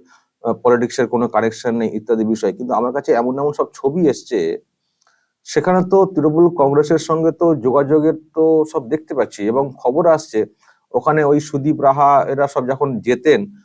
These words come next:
তখন সব তাদের সঙ্গে সব থাকতেন, মুভমেন্টে থাকতেন। আরো সব অনেক সব ছবি টবি দেখতে পাচ্ছি যে টিএমসির ইউনিট যখন সব যাতায়াত করতো না ওখানে তারা সব, আহ, থাকতেন, সাথে থাকতেন। আহ, আমি তো আর একটা ছবিও দেখছিলাম,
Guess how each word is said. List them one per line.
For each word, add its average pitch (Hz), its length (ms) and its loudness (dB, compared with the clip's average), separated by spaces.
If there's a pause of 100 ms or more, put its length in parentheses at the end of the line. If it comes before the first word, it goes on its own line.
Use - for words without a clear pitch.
(200)
তখন 143 240 0
সব 143 140 0
তাদের 127 240 0
সঙ্গে 143 300 -2
সব 143 180 0 (300)
থাকতেন, 135 420 -4
মুভমেন্টে 139 480 -4
থাকতেন। 104 420 -8 (140)
আরো - 180 0
সব 160 200 -2
অনেক 143 160 0
সব 147 140 -2
ছবি 143 220 -2
টবি 143 180 2
দেখতে 123 280 -4
পাচ্ছি 85 300 -10 (1700)
যে 117 100 0
টিএমসির 143 500 2
ইউনিট 139 280 2 (100)
যখন 160 200 2
সব 160 180 2
যাতায়াত 147 240 0
করতো - 280 0
না 202 140 4
ওখানে 131 340 0 (500)
তারা 131 120 6
সব, 139 180 2 (120)
আহ, 131 100 2
থাকতেন, 123 500 -2
সাথে 117 280 -4
থাকতেন। 113 460 -2 (840)
আহ, 101 220 2
আমি 143 220 0
তো 156 100 2
আর 143 80 4
একটা 180 200 -2
ছবিও 175 400 2
দেখছিলাম, 135 500 0